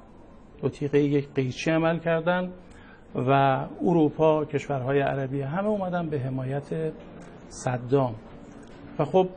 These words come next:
یک همچین جنگی رو بر علیه ما راه انداختن و هدف اونها هم دو چیز اساسی بود: یک، مقابله با انقلاب اسلامی، مقابله با اصل اسلام و در واقع جدا کردن بخشهایی از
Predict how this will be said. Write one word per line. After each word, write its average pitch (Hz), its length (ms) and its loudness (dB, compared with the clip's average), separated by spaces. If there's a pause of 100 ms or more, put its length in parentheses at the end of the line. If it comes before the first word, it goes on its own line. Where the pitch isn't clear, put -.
(120)
یک 151 160 0
همچین 143 460 0
جنگی 156 400 2
رو 147 140 6
بر 131 140 4
علیه 135 400 2
ما 143 240 0
راه 147 220 0
انداختن 165 580 -4 (880)
و 135 360 4
هدف 196 540 4
اونها 180 480 2
هم 185 380 0 (640)
دو 202 100 8
چیز 165 220 0
اساسی 139 480 2
بود: 123 240 -6
یک، 156 280 4
مقابله 139 420 4
با 180 120 2
انقلاب 165 400 4
اسلامی، 151 580 0 (180)
مقابله 131 420 2
با 147 180 -2
اصل 175 360 -2
اسلام 165 480 0 (1120)
و 202 380 6
در 170 180 2
واقع 151 200 2
جدا 147 340 4
کردن 147 440 0
بخشهایی 160 600 0
از 165 340 2